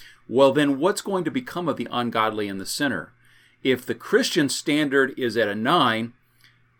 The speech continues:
the world standard is probably gonna be at a six. But if the Christian standard is a, is at a six,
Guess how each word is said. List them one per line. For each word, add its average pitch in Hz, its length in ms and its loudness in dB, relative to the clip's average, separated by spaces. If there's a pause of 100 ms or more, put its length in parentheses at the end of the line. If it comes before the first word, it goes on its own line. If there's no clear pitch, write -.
(120)
the - 80 0
world 165 380 4
standard 123 420 0
is 104 100 -8
probably 143 380 -4
gonna 113 180 -4
be 110 160 -2
at 98 60 -2
a 98 60 -8
six. - 640 -4 (500)
But 135 120 4
if 123 120 0
the 120 80 -4
Christian 175 480 0
standard 131 420 -2
is 113 180 0
a, 98 120 -6 (260)
is 117 100 -6
at 110 120 -2
a 95 80 -6
six, - 560 -2